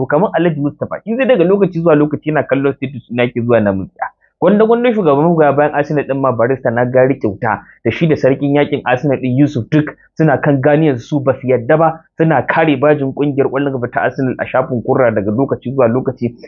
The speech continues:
a daidai wannan gawar. Wanda tabbas gudunmawar ku a kodayaushe yana da matuƙar amfani, mutanen kungiyar ƙwallon kafa ta Arsenal. Ga ku dai ga gasar ajin Premier,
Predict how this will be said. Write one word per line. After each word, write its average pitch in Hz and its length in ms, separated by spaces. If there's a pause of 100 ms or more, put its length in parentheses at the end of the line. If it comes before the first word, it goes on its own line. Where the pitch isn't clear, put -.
a 98 80
daidai 113 220
wannan 110 300
gawar. 87 280 (160)
Wanda 127 220
tabbas 202 560 (140)
gudunmawar 139 400
ku - 80
a - 100
kodayaushe 156 520 (140)
yana 143 240
da 127 60
matuƙar 131 400
amfani, 117 400
mutanen 120 460
kungiyar 110 340
ƙwallon 110 220
kafa 107 180
ta - 160
Arsenal. 78 260 (280)
Ga 139 180
ku 151 120
dai 180 140
ga 151 180
gasar 117 400
ajin 120 280
Premier, 98 360